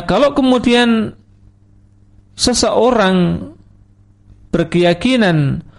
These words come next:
benda itu berpengaruh secara sendirinya, artinya memang benda itulah yang menyebabkan dirinya selamat. Benda itulah yang menghalang-halangi dirinya menda-, eh, dari berbagai macam mara bahaya.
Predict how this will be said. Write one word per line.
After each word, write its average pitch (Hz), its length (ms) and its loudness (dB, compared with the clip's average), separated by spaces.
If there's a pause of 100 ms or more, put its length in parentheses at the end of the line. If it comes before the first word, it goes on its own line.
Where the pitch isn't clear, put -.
(280)
benda 180 240 0
itu 190 300 -2
berpengaruh 226 500 -2
secara 202 460 -2
sendirinya, 185 800 0 (1400)
artinya 202 460 0
memang 175 320 0
benda 175 180 0
itulah 226 540 -2 (500)
yang 127 220 0
menyebabkan 135 560 -2
dirinya 120 300 -2
selamat. 113 560 -2 (600)
Benda 180 240 0
itulah 247 400 0
yang 165 480 0
menghalang-halangi 143 920 0
dirinya 185 760 -2
menda-, 135 400 -2
eh, 143 320 0
dari 151 400 0
berbagai 139 400 -4
macam 135 300 -4
mara 123 260 0
bahaya. 117 520 -2